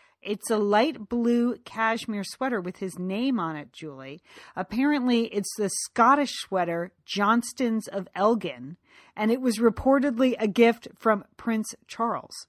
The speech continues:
So <laughs> you're gonna wanna secure one of those sweaters for baby Peter, okay? <laughs>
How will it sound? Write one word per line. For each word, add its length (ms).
So 440
<laughs> 340
you're 160
gonna 200
wanna 360
secure 600
one 200
of 100
those 280
sweaters 600
for 160
baby 300
Peter, 400
okay? 300
<laughs> 60